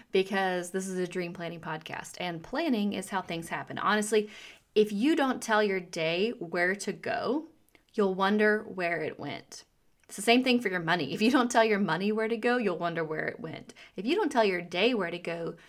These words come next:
you'll wonder where it went. Because if we don't have a plan, we typically go into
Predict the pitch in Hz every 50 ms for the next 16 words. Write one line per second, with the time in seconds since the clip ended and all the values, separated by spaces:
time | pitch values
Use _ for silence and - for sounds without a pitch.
0 | - _ _ 269 302 311 269 262 254 254 262 233 214 202 196 - 185 202 185 160
1 | 156 - - _ - - - - - _ - 247 240 254 240 233 247 240 262 320
2 | 392 381 302 302 294 247 196 190 - - - 185 180 185 190 208 226 233 214 214
3 | 208 - 233 214 214 254 254 294 277 220 202 202 196 202 196 - 190 196 196 -
4 | - 202 190 - -